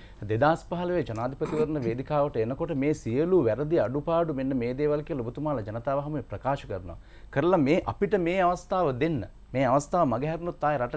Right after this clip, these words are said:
නිවැරදි මඟට ගන්න බෑ කියලා ඔබතුමාලා කියනවා. හැබැයි අවුරුදු දෙකමාරක් ගෙවිලා මේ ප්‍රශ්න දෙකත් එක්ක එකට එකතු කරගත්තොත් ආයේ අපි ඇවිල්ලා තියෙන්නේ හරි තැනකට නෙමෙයි නේද? අර කියන ඔබතුමාත්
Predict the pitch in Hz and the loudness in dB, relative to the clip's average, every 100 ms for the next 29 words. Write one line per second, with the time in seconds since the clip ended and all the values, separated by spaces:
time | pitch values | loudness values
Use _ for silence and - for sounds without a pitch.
0 | 139 117 120 143 147 156 143 117 123 135 | -4 -4 -2 -2 -2 -4 -4 -4 -4 -2
1 | 110 131 143 110 123 127 107 92 139 110 | -2 -2 -2 -6 -6 -6 -6 -6 -6 -6
2 | - - - - 208 190 113 104 160 143 | -8 -16 -20 -8 -4 -2 -4 -4 -4 -4
3 | 120 131 160 156 104 101 123 135 95 - | -6 -6 -6 -4 -4 -4 -4 -4 -4 -10
4 | - - 147 156 - 143 131 147 170 151 | -12 -4 -2 -2 -6 -6 -6 -4 -4 -6
5 | 117 139 135 - 135 156 147 170 202 - | -6 -8 -8 -10 -8 -6 -4 -4 -6 -8
6 | - 113 185 - - - 175 120 170 185 | 0 4 4 0 -6 -2 2 2 0 -2
7 | 180 190 185 143 135 151 165 151 139 139 | 0 -2 -2 -4 -4 -4 -4 -4 -2 -2
8 | 127 92 82 - - - - - - - | -2 -6 -10 -16 -20 -20 -20 -20 -20 -20
9 | - - - 123 156 139 175 185 120 151 | -20 -10 -2 0 2 2 4 4 2 2
10 | 185 190 190 | 2 4 2